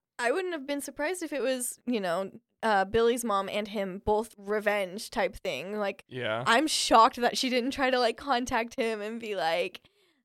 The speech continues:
Speaker 1: "Let's kill Sydney because we both hate her," you know?
Speaker 2: Yeah, yeah, totally. I mean, I, I definitely, they definitely could have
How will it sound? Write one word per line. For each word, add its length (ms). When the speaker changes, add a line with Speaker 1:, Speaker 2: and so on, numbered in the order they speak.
Speaker 1:
"Let's 300
kill 340
Sydney 480
because 480
we 100
both 340
hate 400
her," 340
you 180
know? 300
Speaker 2:
Yeah, 380
yeah, 200
totally. 460
I 80
mean, 140
I, 260
I 120
definitely, 400
they 140
definitely 460
could 220
have 300